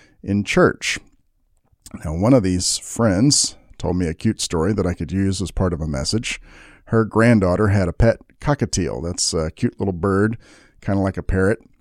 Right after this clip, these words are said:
This particular cockatiel was named Larry. That's Larry Bird, get it? Anyway, there's a heartwarming story about Larry Bird. I might share that some other time, but my other friend gave me a suggestion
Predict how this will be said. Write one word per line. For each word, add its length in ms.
This 240
particular 520
cockatiel 680
was 160
named 360
Larry. 520
That's 260
Larry 320
Bird, 360
get 120
it? 120
Anyway, 280
there's 180
a 40
heartwarming 440
story 360
about 260
Larry 220
Bird. 400
I 160
might 240
share 240
that 180
some 160
other 160
time, 400
but 120
my 120
other 160
friend 440
gave 340
me 420
a 80
suggestion 840